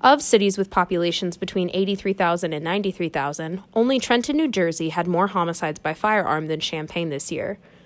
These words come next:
Urbana had nine homicides by firearm in twenty twenty-one, which ranks tied for sixth nationally for towns with populations between thirty-three thousand and forty-three thousand.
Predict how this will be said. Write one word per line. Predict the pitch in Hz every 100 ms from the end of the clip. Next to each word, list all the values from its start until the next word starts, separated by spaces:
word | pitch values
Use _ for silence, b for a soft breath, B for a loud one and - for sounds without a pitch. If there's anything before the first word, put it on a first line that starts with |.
| B -
Urbana | 175 170 165
had | 175 170
nine | 185 233 247
homicides | 214 185 - 160 160
by | 160
firearm | - 151 151 156 156
in | 160
twenty | - 170 165
twenty-one, | - 165 160 160 190 196
which | 214 208
ranks | 233 226 220
tied | - 226 233
for | 359
sixth | - 190 - -
nationally | 196 208 - 170 160
for | 156 202
towns | - 160 170
with | 214
populations | - 202 262 226 143 - 160
between | - - 175
thirty-three | 170 180 196 226 208
thousand | 165 156 160
and | 175 -
forty-three | 196 170 - 147
thousand. | 143 147 165 170 190